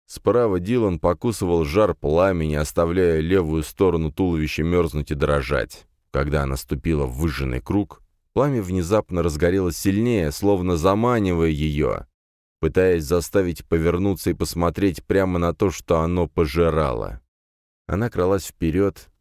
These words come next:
держа телефон перед лицом и надеясь, что с его помощью сможет увидеть призрачные хлебные крошки, которые выведут их вон из долины, вверх по холму к машине. Экран оставался темным. Объектив улавливал только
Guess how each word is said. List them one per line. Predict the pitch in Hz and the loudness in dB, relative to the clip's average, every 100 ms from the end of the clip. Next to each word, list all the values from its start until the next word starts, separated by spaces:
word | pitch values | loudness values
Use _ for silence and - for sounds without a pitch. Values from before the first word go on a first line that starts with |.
| - | -4
держа | 73 71 90 | -2 0 -2
телефон | - 85 85 113 95 | 0 -4 0 -2 0
перед | 76 71 | -2 -2
лицом | 76 - 95 | -4 -2 0
и | |
надеясь, | 78 71 85 82 73 | 0 -2 0 -2 -2
что | - 87 | -4 -6
с | - | -2
его | 90 87 | -2 0
помощью | 107 104 90 90 | 0 0 -2 -4
сможет | 78 98 98 87 | -2 0 0 -2
увидеть | 90 98 90 80 - | -2 -2 -4 -8 -4
призрачные | 101 110 92 90 - 98 98 | -2 2 0 -2 -2 0 -2
хлебные | - 101 104 98 104 | 0 0 0 0 -2
крошки, | 87 120 131 117 - 95 | 0 2 4 2 0 0
которые | 92 90 110 104 98 | 2 2 2 4 2
выведут | 80 123 120 101 98 107 | 2 0 2 2 0 0
их | 98 | -2
вон | 92 117 135 104 | 0 4 4 4
из | 82 | 0
долины, | 80 95 101 101 80 65 50 - _ | 2 4 4 0 0 -2 -6 -12 _
вверх | 71 73 110 95 | -8 2 2 2
по | - 87 | -4 -2
холму | 90 87 95 101 | 0 0 0 -2
к | - | -4
машине. | 73 80 - - 85 65 50 - _ _ _ - | -2 -2 -4 -4 -4 -4 -8 -12 _ _ _ -10
Экран | 67 69 73 | -6 -4 -4
оставался | 92 - 92 67 - | -4 -2 -2 -2 -6
темным. | 78 73 57 50 50 - _ _ _ _ _ | -4 -4 -4 -8 -12 -18 _ _ _ _ _
Объектив | 71 67 73 - - 76 | -6 -4 -4 -2 -4 0
улавливал | 76 80 76 71 73 | 0 2 0 -2 -2
только | 82 80 - 73 65 | 0 -2 0 -4 -4